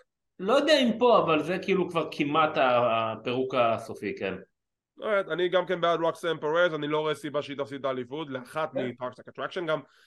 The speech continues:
Speaker 2: אתה יודע, היה לי את הרעיון של אולי אלופ-, אלופות, אה, מחוברות, co-hosts, אה, זה יכול לקרות,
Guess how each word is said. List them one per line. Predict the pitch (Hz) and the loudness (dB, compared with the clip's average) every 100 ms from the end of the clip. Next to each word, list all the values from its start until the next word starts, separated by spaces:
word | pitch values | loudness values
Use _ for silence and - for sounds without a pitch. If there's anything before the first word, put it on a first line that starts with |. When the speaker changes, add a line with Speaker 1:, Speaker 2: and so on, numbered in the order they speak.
| _ - | _ -6
Speaker 2:
אתה | 190 | 0
יודע, | 196 | 2
היה | 160 | 2
לי | 185 | 2
את | 196 | 2
הרעיון | 170 170 180 | 2 2 0
של | 185 175 | 0 -2
אולי | 156 165 165 170 170 | 0 0 0 0 -2
אלופ-, | 151 143 151 | -2 -4 -4
אלופות, | 143 135 160 - 175 | -4 -4 -6 -4 0
אה, | 160 143 139 | 2 2 -2
מחוברות, | 135 131 120 120 131 214 - | -4 -6 -6 -2 0 0 0
co-hosts, | 175 185 220 240 - - _ _ _ _ _ - | 2 2 2 -2 -6 -20 _ _ _ _ _ -6
אה, | 139 139 139 139 135 131 | 0 2 2 0 -2 -6
זה | 120 139 | -6 -4
יכול | 127 - 104 139 151 220 | -4 -6 -6 0 2 0
לקרות, | 240 262 294 302 294 | -4 2 4 2 0